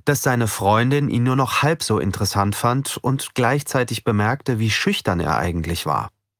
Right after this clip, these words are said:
Leander war letztlich vor allem das Opfer seiner zu hohen Ansprüche an sich selbst.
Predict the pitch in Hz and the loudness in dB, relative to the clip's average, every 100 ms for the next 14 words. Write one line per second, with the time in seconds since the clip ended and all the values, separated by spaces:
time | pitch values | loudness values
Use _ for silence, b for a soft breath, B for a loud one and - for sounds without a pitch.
0 | _ _ _ _ _ _ _ _ _ _ | _ _ _ _ _ _ _ _ _ _
1 | - 117 120 165 170 165 151 127 135 131 | 0 2 4 4 2 2 0 2 2 2
2 | 143 - - 127 - - 117 117 147 165 | 0 -2 -2 0 -2 0 2 2 2 0
3 | 131 - 120 - - 131 120 113 107 104 | 0 0 -2 -2 -2 0 2 2 2 0
4 | - 147 143 117 117 107 110 107 - - | -2 -2 0 0 0 2 0 0 -2 -2
5 | 98 104 95 - 107 110 104 123 95 - | -2 0 -2 0 0 0 -2 -2 -2 -4
6 | - | -10